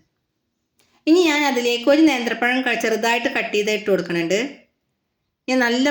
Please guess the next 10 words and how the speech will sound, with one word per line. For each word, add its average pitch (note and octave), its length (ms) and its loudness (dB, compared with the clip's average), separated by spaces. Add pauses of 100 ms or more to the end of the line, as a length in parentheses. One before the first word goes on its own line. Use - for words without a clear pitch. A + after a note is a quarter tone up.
പോലെ A3+ 200 0
തന്നെ A3+ 240 -4
ഒന്ന് A3 220 -2
ഇളക്കി G3 320 -4 (160)
വഴറ്റിയെടുക്കാം. G3 760 -2 (2250)
നമുക്കത് C4+ 280 2
സിമ്പിളായിട്ട് C4 420 2
തന്നെ B3+ 180 0
ചെയ്തെടുക്കാൻ A#3+ 420 0
പറ്റുന്ന A3+ 240 -2